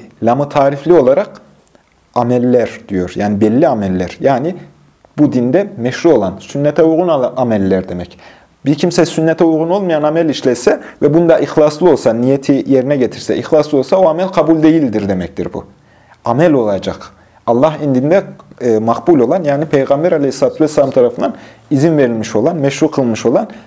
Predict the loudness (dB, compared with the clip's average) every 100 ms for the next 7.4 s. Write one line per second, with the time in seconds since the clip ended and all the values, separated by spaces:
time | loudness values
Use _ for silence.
0 | _ -6 -2 0 2 2 2 0 -2 -2
1 | 0 0 -2 -4 -10 -14 _ -20 -20 -20
2 | _ -4 0 2 2 2 2 0 0 -2
3 | -2 0 0 2 0 0 0 -2 -4 -8
4 | -18 -20 _ _ _ -20 -20 _ -20 _
5 | _ _ _ _ _ _ _ _ _ _
6 | -4 -2 0 2 2 2 0 -2 0 0
7 | 0 0 -2 -8